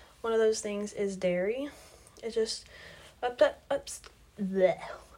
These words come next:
upsets my stomach quite a bit. So, it's always a struggle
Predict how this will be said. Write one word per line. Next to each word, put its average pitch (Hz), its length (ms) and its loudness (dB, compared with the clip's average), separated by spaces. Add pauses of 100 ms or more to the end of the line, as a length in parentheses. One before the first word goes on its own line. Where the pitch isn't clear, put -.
upsets 226 680 -2
my 220 180 -2
stomach 226 520 -2 (340)
quite 262 240 6
a 277 40 8
bit. 311 240 8 (380)
So, - 300 0 (1200)
it's 262 200 -12
always 311 300 2
a - 140 -6
struggle 202 520 0